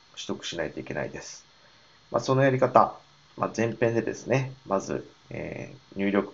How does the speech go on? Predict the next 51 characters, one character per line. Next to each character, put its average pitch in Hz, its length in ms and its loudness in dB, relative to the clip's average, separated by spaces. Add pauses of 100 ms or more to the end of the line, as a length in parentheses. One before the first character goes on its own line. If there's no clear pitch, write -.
項 101 160 4
目 87 280 -6
の - 180 -6
説 - 300 -12
明 87 100 -2
な 85 100 -2
ん 78 100 -8
か 76 100 4
を 78 80 2
し - 80 -14
た 87 100 -4
ん 69 80 -8
で 67 100 -14
す - 80 -16
け - 120 -14
ど、 - 260 2 (1040)
そ - 100 -4
の 143 100 12
後、 147 300 4 (460)
ま 87 60 -4
あ、 - 40 -8
決 165 220 0
済 95 200 2
で 62 80 -6
す - 120 -14
ね。 120 300 0 (480)
え - 160 -18
ー、 - 140 -18
ち - 40 -4
ょ - 20 -8
っ - 40 -8
と - 120 -4
ね、 85 180 -6
何 113 160 8
度 107 100 2
か - 220 4 (200)
不 - 120 -14
調 120 200 4
で 117 260 8 (640)
決 131 140 -2
済 120 160 6
で 104 100 2
き 113 80 -4
な 117 120 -2
か - 100 2
っ - 80 -14
た 87 100 0
の 92 80 -2
が 82 140 0
あ 80 60 0
っ - 40 -10